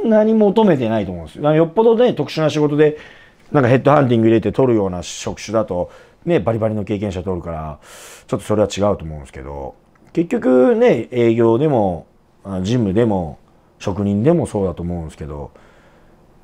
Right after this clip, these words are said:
まあ、やり続けや覚えるし、まあ、ある程度ね、会社にとって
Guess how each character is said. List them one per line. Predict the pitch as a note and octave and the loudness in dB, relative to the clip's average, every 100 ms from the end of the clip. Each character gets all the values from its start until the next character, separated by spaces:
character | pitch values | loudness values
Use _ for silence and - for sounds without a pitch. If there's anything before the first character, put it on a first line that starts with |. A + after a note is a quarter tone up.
| D3+ | -8
ま | C3+ | -6
あ、 | A#2+ - D#3+ | -6 -8 -8
や | F#3 F3 | 2 4
り | G#3 B3 | 4 2
続 | - A3+ C4 C4 | 0 0 2 2
け | C4+ | 4
や | A#3+ - | 4 4
覚 | G2+ A2 A#2+ B2+ D3+ A3 | 2 0 0 2 4 6
え | |
る | D#3+ | 4
し、 | F2+ F2+ D#2+ D2+ C2 _ - | 0 -8 -10 -10 -16 _ -18
ま | C3 D3 D#3 | -6 0 2
あ、 | |
あ | D#3+ | 4
る | E3+ | 2
程 | E3+ C#4+ G#3+ | 2 4 4
度 | B2+ G2+ G2 | 2 -4 -4
ね、 | D3+ D3 - _ | -6 -6 -10 _
会 | - | -2
社 | D3 F3 | 0 0
に | E3+ | 0
と | F3+ | -4
っ | |
て | - G#2+ G2+ F#2 | -4 -8 -6 -8